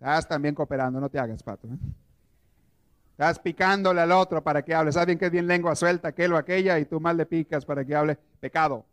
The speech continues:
porque a lo mejor tú fuiste el causante de que el otro hablara mal. Falta de peca-, es un pecado tremendo ahí.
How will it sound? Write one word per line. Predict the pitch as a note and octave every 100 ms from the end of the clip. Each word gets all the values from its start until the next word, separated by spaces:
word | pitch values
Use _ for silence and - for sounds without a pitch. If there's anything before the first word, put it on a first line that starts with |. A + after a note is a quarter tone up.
| _ _
porque | B2 -
a |
lo | C3+
mejor | D3+ F3
tú | D#3+
fuiste | E3
el | D#3+
causante | C#3 B2 F3+ F#3
de | C#3+ C3
que |
el | C3
otro | C#3
hablara | C3+ B2+
mal. | B2 A#2 - _ _ _
Falta | C3+ C3+ C3
de | B2
peca-, | - A2+ B2+
es | C3+
un |
pecado | C#3+ C#3 C#3
tremendo | - A#2+ C3 B2+
ahí. | A2+